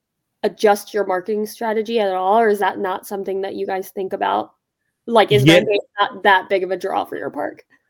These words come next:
Speaker 2: So the weird thing is, is it is a draw, even if people don't ride it. Uh, they like the idea that they could ride it. <laughs> You know what I mean?
Speaker 1: <laughs>
Speaker 2: Um, and so, uh, we ha-, uh, we actually haven't publicly announced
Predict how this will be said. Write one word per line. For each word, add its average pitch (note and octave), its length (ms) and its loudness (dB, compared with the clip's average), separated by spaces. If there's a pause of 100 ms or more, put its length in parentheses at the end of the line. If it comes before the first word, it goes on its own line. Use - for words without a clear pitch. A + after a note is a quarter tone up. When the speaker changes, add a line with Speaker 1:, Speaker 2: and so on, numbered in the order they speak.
(320)
Speaker 2:
So - 640 -2 (840)
the C#3 160 2
weird E3 400 2
thing B2 220 2
is, G#2 260 -2
is F#2 260 -12
it A#2+ 160 0
is A#2 260 2
a D3 60 4
draw, A#2+ 500 2 (280)
even A#2+ 300 -2
if A2+ 160 -6
people G#2+ 260 -6
don't G2 180 -4
ride F2 240 -10
it. F#2+ 120 -16 (360)
Uh, G#2 120 -10
they A2 120 2
like A#2+ 280 4
the A2 120 0
idea G#2 380 0
that G2+ 160 -6
they G2 100 -2
could G#2 280 -4
ride F2 240 -8
it. - 120 -18
<laughs> - 40 -20
You C#3+ 180 4
know C#3 140 4
what C#3+ 100 6
I A#2+ 80 4
mean? C#4 460 4
Speaker 1:
<laughs> - 60 -20 (180)
Speaker 2:
Um, A2+ 420 4 (300)
and B2 200 2
so, B2 520 6 (100)
uh, G#2+ 520 0 (160)
we A#2 180 -2
ha-, C3 320 2
uh, B2 80 2 (180)
we A#2+ 160 2
actually C3+ 340 4
haven't G#2 460 0 (160)
publicly A#2 680 -2
announced A#2 560 -2